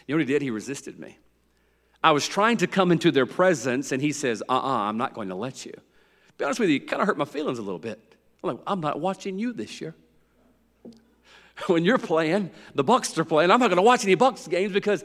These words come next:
hey, I'm a fan, and you don't want me to be your fan now, I'm not gonna be your fan then. He resisted me coming to his presence. Kinda hurt my feelings a little bit.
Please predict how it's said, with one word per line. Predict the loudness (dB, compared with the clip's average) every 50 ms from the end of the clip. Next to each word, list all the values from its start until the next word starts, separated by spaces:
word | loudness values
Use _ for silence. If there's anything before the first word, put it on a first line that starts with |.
| -8 -4 2
hey, | 2 4 4
I'm | 6 6 4
a | 4
fan, | 4 4 4 4 4 2
and | 2 4
you | 4
don't | 6 6
want | 6 4
me | 2
to | 2
be | 0
your | 0 0
fan | 0 0 0 0 0 2
now, | 4 4 6 6
I'm | 4 2
not | 2 0
gonna | 0 0
be | 0 2
your | 2 2
fan | 0 -2 -4 -6 -6
then. | -6 -6 -6 -6 -6 -8 -10 -12 -14 -20 _ _ _ _ _ _ _ _ _ _ _ _ _ _ -12
He | -10
resisted | -10 -6 -4 -2 -2 -2 -4 -8 -12 -10
me | -10 -10
coming | -8 -8 -6 -4 -4
to | -4
his | -6 -8
presence. | -6 -6 -6 -6 -6 -6
Kinda | -8 -8 -6
hurt | -6 -6 -6
my | -6
feelings | -8 -8 -8 -8 -8 -8
a | -8
little | -10 -10
bit. | -10 -12 -14